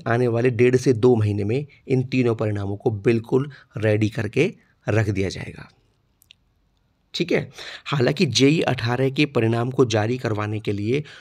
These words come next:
चुनाव आयोग से परमिशन मांगी गई थी, लेकिन परमिशन नहीं मिली है। तो ये तीनों परिणाम आपके जून और जुलाई में ही आप उम्मीद करें।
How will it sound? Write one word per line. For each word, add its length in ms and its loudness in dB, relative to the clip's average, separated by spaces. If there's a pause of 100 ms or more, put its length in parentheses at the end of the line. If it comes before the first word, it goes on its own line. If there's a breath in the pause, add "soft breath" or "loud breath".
(140 loud breath)
चुनाव 360 0
आयोग 220 0
से 160 -2
परमिशन 540 0 (260 loud breath)
मांगी 340 2
गई 180 4
थी, 340 -6
लेकिन 300 -4
परमिशन 500 -4 (180)
नहीं 240 -2
मिली 200 -8
है। 200 -18 (460 loud breath)
तो 60 2
ये 140 6
तीनों 320 2
परिणाम 340 -2
आपके 380 -8
जून 320 0
और 180 0
जुलाई 280 -2
में 100 -4
ही 160 -2
आप 180 -8 (100)
उम्मीद 300 -2
करें। 240 -14